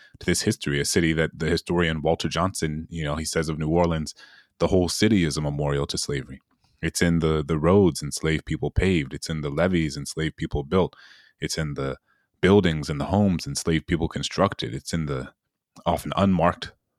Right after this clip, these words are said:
burial grounds where enslaved people are laid to rest. And I wanted to get a sense, well, who's telling this story honestly and, and thoughtfully and robustly?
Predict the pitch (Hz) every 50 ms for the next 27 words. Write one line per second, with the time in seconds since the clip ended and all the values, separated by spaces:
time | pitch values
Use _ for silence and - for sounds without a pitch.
0 | _ _ _ 82 85 95 104 104 90 78 69 69 65 62 60 60 - - - 73
1 | 73 71 71 73 - - - 80 80 - - - 82 - - 78 73 69 71 -
2 | - - - - - _ _ _ _ - 71 73 73 78 80 78 - - 67 78
3 | 90 82 - - - - - _ _ _ _ _ _ _ _ _ _ _ _ -
4 | 90 87 90 87 87 87 87 85 - - _ _ _ _ _ _ 98 104 113 113
5 | 107 101 104 101 98 95 - 101 98 - - 92 87 90 131 156 151 139 - -
6 | 117 107 104 104 101 92 - - - - 95 90 90 87 85 85 82 78 78 -
7 | _ _ _ _ _ _ _ - _ _ _ _ _ 92 92 98 95 90 - -
8 | - 82 78 73 71 - - _ _ _ - _ 80 78 76 73 71 - - 80
9 | 78 76 71 - 90 90 78 - - 92 82 76 73 64 - _ _ _ - _
10 | _ _ _ 80 80 76 78 78 76 73 90 95 107 - - 80 69 71 -